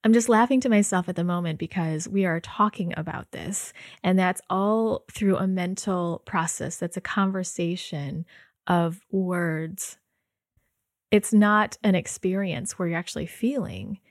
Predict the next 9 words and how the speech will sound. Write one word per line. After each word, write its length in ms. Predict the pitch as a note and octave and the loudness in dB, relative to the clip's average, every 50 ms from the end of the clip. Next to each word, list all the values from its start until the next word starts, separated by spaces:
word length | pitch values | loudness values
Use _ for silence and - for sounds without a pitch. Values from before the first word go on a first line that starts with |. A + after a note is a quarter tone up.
| _ _ - | _ _ -2
unless 420 | G3+ G3 G3+ G3+ G3+ G3 G3 - - | 0 2 4 4 2 0 -2 -4 -6
you're 360 | G3+ G#3 G#3+ A3+ A3+ A3+ A3 | -4 -2 -2 0 -2 -2 -4
tuning 340 | A3 - A3+ G3+ F#3+ F#3+ F#3 | -4 -4 -2 -2 -2 -2 -2
into 160 | F3+ F#3+ G3 | -4 -4 -2
that 240 | F3+ F3+ F3 F3 - | 0 0 0 0 -2
yourself 480 | F3+ F3+ F3 - - F#3 F3+ F#3 - | -2 -4 -4 -2 0 0 0 0 0
on 140 | F3+ E3+ E3 | -2 -2 -2
your 240 | E3+ F3 F#3 F#3+ F#3 | 0 0 0 0 0
end. 440 | E3 D#3 - - - - G3+ G3 | 0 -2 -4 -4 -6 -6 -8 -10